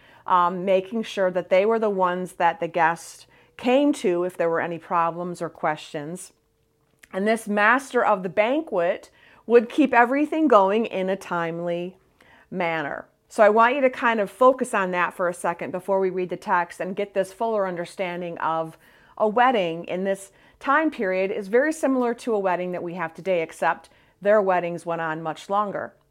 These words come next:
I also want us to be thinking about for a second, as we're reading the text, that Mary, the mother of Jesus, is at the wedding.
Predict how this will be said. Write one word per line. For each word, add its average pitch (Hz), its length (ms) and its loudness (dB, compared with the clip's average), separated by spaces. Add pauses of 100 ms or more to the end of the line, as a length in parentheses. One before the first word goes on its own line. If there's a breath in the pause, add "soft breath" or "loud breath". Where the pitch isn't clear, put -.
(920)
I 226 180 6
also 294 240 4
want 262 200 4
us 240 100 -2
to 240 80 -14
be 220 120 -4
thinking 208 300 -2
about 180 300 0
for 175 120 0
a 170 60 -2
second, 175 640 -2
as 180 220 0
we're 185 120 -2
reading 185 320 -2
the 165 80 -6
text, - 560 0 (360 soft breath)
that 196 180 4
Mary, 226 640 6 (100)
the 190 100 -4
mother 214 320 4
of 175 160 -2
Jesus, 202 600 -2 (180)
is 196 140 -4
at 196 180 0
the 185 60 0
wedding. 175 480 0